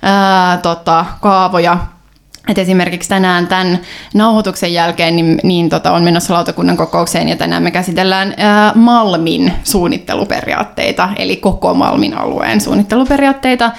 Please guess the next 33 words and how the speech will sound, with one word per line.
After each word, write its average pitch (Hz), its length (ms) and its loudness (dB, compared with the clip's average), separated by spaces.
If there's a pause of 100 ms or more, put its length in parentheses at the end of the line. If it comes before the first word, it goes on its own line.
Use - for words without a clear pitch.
(320)
Ja 214 80 0
sitten 214 280 -2
saattaa 247 420 0
olla 220 140 2
sellaisia 202 600 0 (280)
jotain 196 300 2
niinku 185 200 -2
yksittäinen 196 680 0
vaikka 190 280 0
leikkipuisto, 190 840 -2 (180)
ää, 175 380 2
että - 240 -6
sen 170 500 -2
sitten, - 420 -6 (140)
tota, 170 360 -4 (280)
ää, 76 340 -2 (460)
kehitys 175 400 0
tai 165 200 -2 (140)
perusparannus 160 720 -2
tai - 280 -2
joku 175 160 -4
tällainen 92 340 0
suunnitelma, 196 500 2
että 196 340 -2
meillä 175 200 0
on 226 60 4
myös 196 260 0
yksi, - 260 -12
ää, - 180 -4
leikkipuisto - 440 -8
Mellunmäessä - 560 -2
tänään - 260 0
listalla. - 300 -6